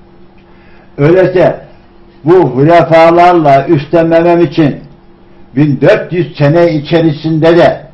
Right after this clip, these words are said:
bütün bu hurefalar benim aklıma girse,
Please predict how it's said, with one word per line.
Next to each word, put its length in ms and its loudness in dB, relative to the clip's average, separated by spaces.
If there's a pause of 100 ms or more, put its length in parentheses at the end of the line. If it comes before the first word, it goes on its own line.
(800)
bütün 340 -4
bu 200 -2
hurefalar 720 0
benim 300 0
aklıma 460 0
girse, 600 0